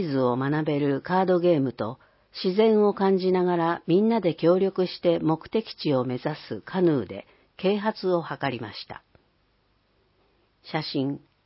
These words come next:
湖で青いカヌーに子供を真ん中に前後に大人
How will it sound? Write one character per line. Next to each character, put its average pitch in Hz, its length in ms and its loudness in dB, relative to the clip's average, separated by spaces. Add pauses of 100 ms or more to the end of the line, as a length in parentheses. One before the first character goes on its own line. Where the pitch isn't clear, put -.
(840)
湖 202 560 4
で 127 320 -2
青 196 280 2
い 185 120 0
カ 190 180 0
ヌ 160 200 4
ー - 20 2
に 135 280 0 (280)
子 170 120 0
供 214 400 2
を 190 40 2
真 185 140 2
ん 190 100 2
中 170 240 -2
に 156 340 2
前 208 220 2
後 165 180 4
に 139 140 2
大 139 100 -2
人 202 140 -2